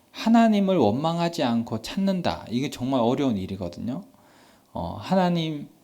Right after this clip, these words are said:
그리고 하나님부터 찾는다. 그것도 정말 힘든 일이죠.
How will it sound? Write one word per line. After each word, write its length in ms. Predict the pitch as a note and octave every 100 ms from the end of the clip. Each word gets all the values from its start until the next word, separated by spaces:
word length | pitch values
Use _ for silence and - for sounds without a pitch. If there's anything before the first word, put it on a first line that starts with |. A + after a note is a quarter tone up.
| - _ - A#2+ A#2 - - C3+ C3 A#2 A2+ G2+ F2 -
그리고 600 | B2+ A#2 A2+ G2+ - - _ _
하나님부터 760 | - A#3+ A#3+ G#3+ G3 F3 E3+
찾는다. 680 | F3 - F3 F3 C3 F2 - - C3+
그것도 380 | - E3+ G#3 C#3+
정말 300 | A#2 A#2 A2+
힘든 340 | D#3+ F3 D#3
일이죠. 420 | F2 F2 E2+ -